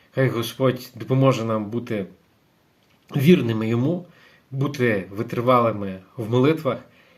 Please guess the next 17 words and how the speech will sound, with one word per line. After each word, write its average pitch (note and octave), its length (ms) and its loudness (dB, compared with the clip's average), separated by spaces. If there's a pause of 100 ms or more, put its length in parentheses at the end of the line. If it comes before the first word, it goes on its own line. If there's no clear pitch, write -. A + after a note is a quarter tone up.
(120)
хай D3 200 2
Господь B2+ 480 -4
допоможе A2+ 480 -2
нашим G#2+ 440 -6 (540)
воїнам, C#3+ 680 4 (120)
хай B2 200 -4
Господь A2 500 -2
дасть A2+ 360 -2 (640)
покаяння D#3 800 4 (180)
нашому A#2 420 -6
народу, E3+ 520 2
нашим A#2 500 -6 (480)
правителям. E3 640 0 (720)
І C#3 400 4 (840)
наша D#3 320 2
надія G#2 400 -4
тільки B2 500 -8